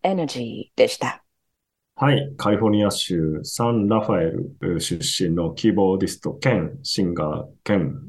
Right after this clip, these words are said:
Speaker 2: まあ、プロデューサーといいますかね。まあ、
Speaker 1: うん。
Speaker 2: 非常に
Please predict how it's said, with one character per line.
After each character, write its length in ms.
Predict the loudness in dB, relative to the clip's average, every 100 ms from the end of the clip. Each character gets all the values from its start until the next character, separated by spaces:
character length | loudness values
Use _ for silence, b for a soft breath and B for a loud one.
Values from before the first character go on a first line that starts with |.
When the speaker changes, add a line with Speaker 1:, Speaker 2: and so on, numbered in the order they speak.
| -8
Speaker 2:
ま 200 | -2 0
あ、 40 | 2
プ 100 | 2
ロ 120 | 4
デ 80 | 2
ュ 20 |
ー 40 |
サ 140 | 0 -4
ー 60 |
と 120 | -4 -2
い 20 |
い 40 |
ま 100 | -2
す 100 | -2
か 100 | -4
ね。 280 | -2 -2 -2
ま 120 | 0 2
あ、 20 |
Speaker 1:
う 40 |
ん。 40 | 4
Speaker 2:
非 60 |
常 100 | 4
に 260 | 4 4